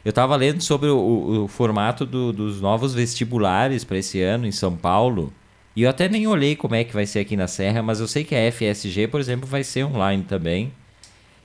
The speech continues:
Que é assim, é, é muito estranho, né, o formato. Porque o, como é que vai ser? Eles têm fiscais,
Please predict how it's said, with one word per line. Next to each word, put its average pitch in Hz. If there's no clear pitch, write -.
Que 117
é 123
assim, 139
é, 110
é 110
muito 147
estranho, 156
né, 104
o 95
formato. 98
Porque 110
o, 101
como 113
é 120
que 123
vai 120
ser? 120
Eles 104
têm 139
fiscais, 135